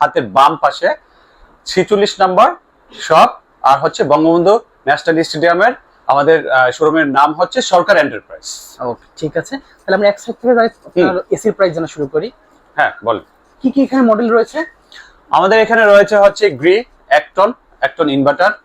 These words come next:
Speaker 1: দেড় টন, দেড় টন ইনভার্টার, দুই টন, দুই টন ইনভার্টার, আড়াই টন ইনভার্টার।
Speaker 2: ওকে, তাহলে এক সাইড থেকে প্রাইস জানা শুরু করি
Speaker 1: হুম।
Speaker 2: আমরা একটা।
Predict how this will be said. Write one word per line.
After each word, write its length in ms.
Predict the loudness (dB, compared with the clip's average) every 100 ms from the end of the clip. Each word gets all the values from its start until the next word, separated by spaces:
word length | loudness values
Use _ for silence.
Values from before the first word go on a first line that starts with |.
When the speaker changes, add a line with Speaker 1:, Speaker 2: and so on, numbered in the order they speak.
| _ -2
Speaker 1:
দেড় 180 | 0 0 0
টন, 200 | 2 2
দেড় 160 | 0
টন 160 | 0 -2
ইনভার্টার, 480 | 0 0 2 0 0
দুই 140 | -4
টন, 120 | -2 -4
দুই 220 | -4 -8
টন 160 | -8 -10
ইনভার্টার, 400 | -6 -4 0 -2 0
আড়াই 240 | 2 2 2
টন 180 | -4 -8
ইনভার্টার। 380 | -6 -6 -6 -10 -20 -20 _ _
Speaker 2:
ওকে, 260 | -8 -6 -10
তাহলে 360 | _ _ -4
এক 160 | -2 -4
সাইড 120 | -8
থেকে 120 | -6 -6
প্রাইস 260 | -4 -4 -4
জানা 120 | -8
শুরু 160 | -10 -8
করি 100 | -6
Speaker 1:
হুম। 80 |
Speaker 2:
আমরা 60 | -8
একটা। 240 | -14 -20